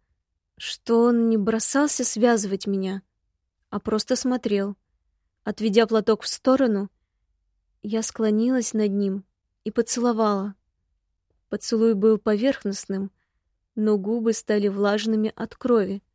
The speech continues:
Правой свободной рукой Александр ухватил меня за подбородок, чуть отстранил, разглядывая мои губы. Его пальцы слегка задрожали, когда он развернул руку так,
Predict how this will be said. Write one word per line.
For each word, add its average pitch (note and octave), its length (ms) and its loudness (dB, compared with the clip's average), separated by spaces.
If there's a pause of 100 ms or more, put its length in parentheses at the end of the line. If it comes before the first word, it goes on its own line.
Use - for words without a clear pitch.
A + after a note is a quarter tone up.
(840)
Правой A#3 380 2
свободной G#3+ 640 0
рукой B3+ 560 0
Александр A#3 760 -2
ухватил A#3 520 -2
меня G#3+ 300 2
за G3+ 120 -2
подбородок, G#3 840 0 (920)
чуть - 280 -6
отстранил, A#3 680 0 (440)
разглядывая A3 760 0
мои A3+ 220 2
губы. G3+ 460 -2 (1120)
Его A3 300 0
пальцы A#3+ 440 -4
слегка A3 420 -6
задрожали, G#3 760 -4 (400)
когда G#3 340 0
он G#3 140 2
развернул G#3 600 0
руку G3+ 300 -6
так, - 380 -6